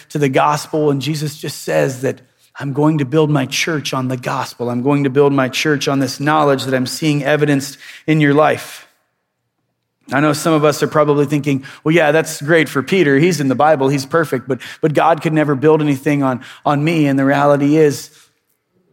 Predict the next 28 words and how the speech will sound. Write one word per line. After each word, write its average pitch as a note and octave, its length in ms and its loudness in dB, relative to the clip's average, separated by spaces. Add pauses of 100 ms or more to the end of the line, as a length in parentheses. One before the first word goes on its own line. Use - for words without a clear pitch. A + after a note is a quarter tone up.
(380)
you D3 140 -2
could - 160 -2
find D3 320 0
plenty E3 280 2
of C#3 100 4
evidence C#3 400 2
that B2 180 -12
Peter C#3 320 0
wasn't C3 400 0
always B2+ 300 -2
perfect. - 520 -8 (1300)
And B2+ 120 -4
yet B2+ 140 2
he C#3 100 0
was C3+ 120 -2
a C3 60 0
life B2 420 0
surrendered C3+ 540 0
to C3 60 -4
Jesus. A2 640 -10 (640)
He E3+ 80 0
was C#3+ 120 0
a, C#3 120 0 (120)
a - 80 2
life D3 380 0
lived C#3+ 400 2
following D3 560 0
Jesus. A#2 600 -8